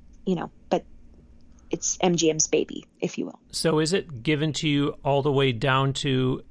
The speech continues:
Speaker 2: every single song that will be performed, or is there any artistic license in the performers being able to pick some of the music?
Speaker 1: That's a great question. Um, this was really done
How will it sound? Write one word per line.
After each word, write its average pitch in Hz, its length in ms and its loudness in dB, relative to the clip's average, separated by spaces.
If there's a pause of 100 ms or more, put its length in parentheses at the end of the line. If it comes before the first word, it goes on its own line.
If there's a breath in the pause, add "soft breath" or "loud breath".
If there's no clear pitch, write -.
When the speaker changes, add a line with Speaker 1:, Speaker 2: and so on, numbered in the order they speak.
(140)
Speaker 2:
every 135 280 0
single 135 360 -2
song 131 320 0
that 131 140 -2
will 135 120 -4
be 131 140 -2
performed, 139 580 -2
or 131 280 0
is 120 140 0
there 131 280 2
any 127 480 2 (140)
artistic 127 520 -4
license 127 560 0
in 135 340 0
the 120 60 -2
performers 123 720 0
being 120 280 -2
able 120 180 -4
to 135 180 -2
pick - 260 0
some - 220 -2
of 117 60 -2
the 113 60 -2
music? 113 420 -6 (1600 loud breath)
Speaker 1:
That's - 180 0
a 453 60 4
great 226 200 2
question. 196 580 0 (140)
Um, 240 380 4 (140)
this 320 380 0
was - 320 0
really 240 420 2
done 202 480 2